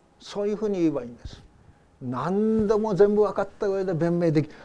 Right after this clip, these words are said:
これは到底無理ですね。ですから私たちは生かされている間、いろんなものを読み、いろんなものを知ります。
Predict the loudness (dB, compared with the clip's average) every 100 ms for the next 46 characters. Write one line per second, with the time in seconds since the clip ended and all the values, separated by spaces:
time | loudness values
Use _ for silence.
0 | -20 -18 -6 -2 -2 -4 -8 -6 -6 -6
1 | -4 0 0 -2 -10 -18 -20 -20 _ _
2 | _ _ _ _ _ _ _ _ _ _
3 | _ _ _ _ _ _ _ _ _ _
4 | -8 -6 -4 -4 -4 -8 -20 _ _ _
5 | _ _ _ _ _ -8 -6 -6 -6 -10
6 | -6 -6 -6 -8 -20 -18 -16 -8 -6 -4
7 | -4 -4 -6 -6 -6 -6 -10 -14 _ _
8 | _ _ _ _ -4 -2 -2 -2 -4 -6
9 | -6 -6 0 0 0 0 0 0 -2 -6
10 | -4 -6 -6 -6 -6 -8 -14